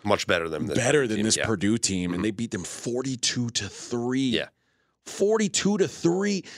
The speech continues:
Speaker 2: Think of, if I told you Blake Corum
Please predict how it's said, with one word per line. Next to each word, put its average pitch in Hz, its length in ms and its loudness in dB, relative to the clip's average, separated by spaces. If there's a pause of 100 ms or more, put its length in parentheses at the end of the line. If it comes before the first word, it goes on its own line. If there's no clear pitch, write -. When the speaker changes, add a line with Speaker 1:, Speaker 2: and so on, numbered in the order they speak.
(240)
Speaker 2:
Think 202 160 2
of, - 80 -6 (1080)
if 143 140 0
I 170 120 4
told 185 360 2
you 113 320 2 (1080)
Blake 127 340 4
Corum 98 500 0